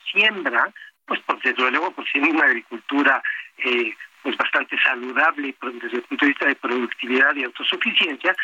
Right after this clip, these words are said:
pero lo importan para la alimentación animal. Tampoco tiene ningún problema,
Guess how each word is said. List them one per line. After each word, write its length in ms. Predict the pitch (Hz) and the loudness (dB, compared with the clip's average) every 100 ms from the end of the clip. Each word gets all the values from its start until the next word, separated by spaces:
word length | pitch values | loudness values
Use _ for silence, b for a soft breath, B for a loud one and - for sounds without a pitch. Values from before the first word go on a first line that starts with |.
| B B _ | B B _
pero 220 | 208 220 | 0 2
lo 100 | 214 | 2
importan 540 | 175 302 - - - 190 | 0 0 0 0 0 -2
para 140 | 147 | 2
la 80 | 143 | 2
alimentación 640 | 139 131 127 131 - 147 143 | 0 -4 -4 -2 0 2 2
animal. 340 | 135 117 113 - - - - - - - - | 2 2 0 0 -12 -14 -18 -20 -16 -6 0
Tampoco 520 | - - - - - | 0 2 -4 0 -2
tiene 320 | - 185 196 | 0 2 2
ningún 320 | 180 147 160 | 2 0 0
problema, 440 | 175 165 147 151 | 4 4 4 2